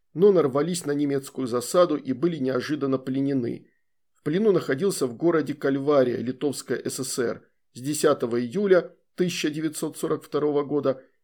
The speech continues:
по пятнадцатое марта тысяча девятьсот сорок третьего года в офицерском лагере военнопленных. С пятнадцатого марта по девятнадцатое июля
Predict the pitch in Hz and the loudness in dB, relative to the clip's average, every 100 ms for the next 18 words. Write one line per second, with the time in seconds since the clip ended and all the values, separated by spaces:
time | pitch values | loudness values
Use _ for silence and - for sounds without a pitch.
0 | _ 196 214 160 139 151 147 - - 117 | _ 4 4 2 -2 0 -2 -4 -4 -2
1 | 131 185 185 165 - _ _ _ - 214 | 2 2 2 0 -2 _ _ _ -2 -2
2 | - 156 131 127 127 185 175 175 165 123 | -2 -6 -4 -4 -2 -4 -2 -2 -4 -4
3 | 147 160 - 147 143 123 123 - - _ | -6 -6 -2 -2 0 0 -2 -4 -8 _
4 | _ _ _ 147 139 135 - 202 - 147 | _ _ _ -4 -2 0 2 2 0 -2
5 | 127 160 151 151 143 143 143 143 123 - | 0 0 0 -2 0 0 -2 -4 -4 -4
6 | - - _ _ _ _ _ - 170 175 | -8 -14 _ _ _ _ _ -6 -4 2
7 | 196 180 - 151 147 185 202 202 139 135 | 2 2 -2 -2 2 4 2 0 -4 -4
8 | 139 143 156 147 - 131 131 135 202 147 | -6 -4 -2 -2 -4 -4 -4 -2 0 0
9 | - | -2